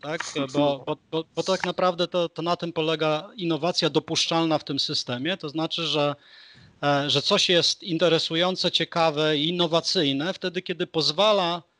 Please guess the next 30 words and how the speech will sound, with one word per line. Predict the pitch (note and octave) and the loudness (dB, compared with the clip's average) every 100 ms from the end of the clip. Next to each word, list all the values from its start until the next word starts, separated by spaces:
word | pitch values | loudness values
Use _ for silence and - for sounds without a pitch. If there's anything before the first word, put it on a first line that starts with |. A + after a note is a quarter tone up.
| _ _ _ _ - | _ _ _ _ -4
na | E3 F3+ | -2 0
czymś | F#3+ F3 - | 0 2 0
najlepiej | E3 D#3+ E3+ E3+ E3+ | 2 2 2 0 -2
już | D#3 D#3+ - - C3+ | -2 -2 -4 -4 -6
znanym | B2 E3 F3 F#3 F#3 | -4 -2 0 0 -2
albo | E3+ D#3+ D#3 D#3 | 0 0 2 0
dopiero | D3+ F#3 F3 D#3 | -2 0 0 0
wymyślonym | E3 D3+ - F3 G3+ F#3+ | 0 0 0 -2 -2 0
zarobić | F3 F3 E3+ D#3 | 2 2 0 -2
więcej | E3+ E3 E3+ | -2 -2 -4
pieniędzy, | D#3 C#3+ A#2+ A2+ B2+ _ _ - | -2 -4 -4 -10 -14 _ _ -14
tak? | F#3+ A3 _ - - - - | -14 -14 _ -18 -16 -18 -10
I, | E3+ D3+ D#3+ F#3 | 0 2 2 0
e, | D#3 D#3 D3 | 0 0 2
to | F#3 | 2
jest | F3+ | 2
nazywane | E3+ D3+ D3+ D#3+ D#3+ | 0 0 0 2 2
innowacją, | D#3 C#3+ C#3 A#2 - B2 | 2 4 2 2 -4 -4
ale | C#3 D#3+ | -2 2
jeśli | G3 F#3+ F#3 | 2 2 -2
już | E3+ - | -4 -4
ktoś | - G3 F#3+ | -2 0 0
się, | - D3 C#3 C3+ - | 0 0 -2 -4 -6
e, | C#3 B2+ B2+ - | -4 -2 -6 -6
e, | C#3 C3+ B2+ C3 C#3 C3 - _ C#3 | -4 -2 -2 -6 -12 -12 -14 _ 2
łamie | D#3+ G3 G3+ D#3+ | 6 6 6 2
jakby | D3 D3 C#3 D3 C#3+ C#3 - | 4 2 0 -2 -2 -2 -4
reguły, | C#3+ D3 F3 F3+ C#3+ | -4 0 4 4 4
dogmy, | D#3+ F3+ D#3+ C#3+ C3+ C#3+ - | 4 2 2 0 -2 -10 -14
e, | C#3+ | -14